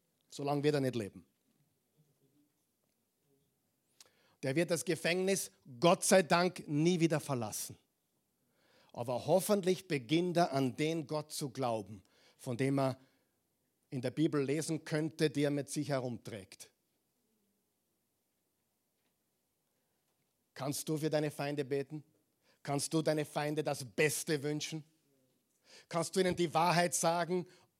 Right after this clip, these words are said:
und, und auch Konsequenzen fordern und trotzdem lieben, vergeben und ihm ewiges Heil wünschen? Natürlich. Wenn wir nicht verstanden haben, dass Jesus für alle Sünden gestorben ist,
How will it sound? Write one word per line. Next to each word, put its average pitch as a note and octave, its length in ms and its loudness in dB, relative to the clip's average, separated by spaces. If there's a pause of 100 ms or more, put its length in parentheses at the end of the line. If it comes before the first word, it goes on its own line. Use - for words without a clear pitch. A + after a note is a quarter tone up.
(140)
und, E3 300 -6 (200)
und E3 280 0 (300)
auch E3+ 260 2
Konsequenzen E3+ 1040 -2 (1300)
fordern F3+ 680 2
und D#3+ 280 -4
trotzdem F#3 640 0
lieben, F#3+ 480 0
vergeben F3 760 2 (240)
und F3 160 -2
ihm E3+ 200 2 (100)
ewiges G3 560 4
Heil F3 260 2
wünschen? F#3+ 400 -2 (720)
Natürlich. A2+ 680 4 (500)
Wenn F3+ 180 10
wir A#3+ 100 12
nicht C#4 220 8
verstanden A3 540 4
haben, G#2+ 260 -4 (220)
dass E3+ 180 2
Jesus B3 400 6
für A3+ 240 6
alle D4+ 260 8
Sünden C4+ 360 6
gestorben E3+ 500 2
ist, C3 220 -2